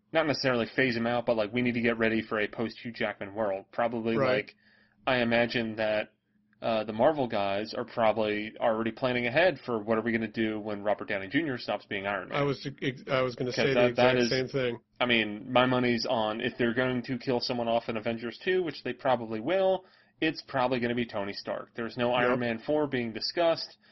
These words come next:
Speaker 1: Uh, he's the highest priced actor, and he's also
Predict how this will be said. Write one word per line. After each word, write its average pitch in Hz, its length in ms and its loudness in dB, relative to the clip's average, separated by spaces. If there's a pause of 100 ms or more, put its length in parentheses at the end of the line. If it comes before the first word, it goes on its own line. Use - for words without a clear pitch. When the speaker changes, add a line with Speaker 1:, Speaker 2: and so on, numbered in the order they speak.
(360)
Speaker 1:
Uh, 107 400 2
he's 120 400 -2
the 107 280 -4
highest 127 460 -4
priced 117 340 -2
actor, 123 600 -4 (680)
and 104 580 -2
he's 110 360 -6
also 110 640 -2